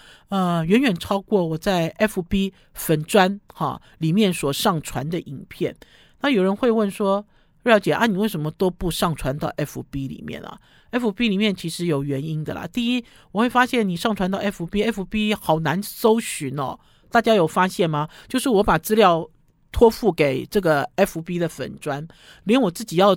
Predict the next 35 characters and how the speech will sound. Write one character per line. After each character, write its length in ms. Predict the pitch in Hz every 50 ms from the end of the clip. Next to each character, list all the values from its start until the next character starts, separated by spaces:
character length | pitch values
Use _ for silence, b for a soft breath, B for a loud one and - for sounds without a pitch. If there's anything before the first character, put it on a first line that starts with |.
| - _
找 220 | - - 123 107 131
都 220 | - 202 208 202
有 160 | 175 151 147
一 60 | 190
点 320 | 180 - - 139 123 131 135
难 200 | 123 113 139 139
度， 280 | - - 165 143 - 165 - _
哈， 180 | - - 151 151
很 320 | - - 190 165 165 170
难 200 | 175 160 196 240 -
找， 260 | - - - - - _ _ -
哈。 220 | - 170 165 - B B B B B B
这 100 | - 359
个 120 | 320 302 285
应 100 | 285 269
该 260 | - - 262 254 269
是 340 | 254 - - - 233 226 202
有 140 | 180 180 190
可 220 | 190 - - 165
能 200 | 160 160 156 -
因 160 | - 214 214 214
为 260 | 214 190 175 165 160 B B B B B B
这 140 | - 226 190
个， 260 | 202 185 170 165 165
呃 380 | - - 160 147 143 139 139 -
，F 280 | - - 226 220 - 190
B 160 | - 220 202
跟 180 | - 214 208 208
Google 380 | - 208 190 - 185 156 151
这 120 | 156 - 175
两 220 | 190 165 131 139
个 80 | 151 147
系 240 | - - - 190
统 300 | - - 156 127 127 -
是， 360 | 127 - - 208 175 151 147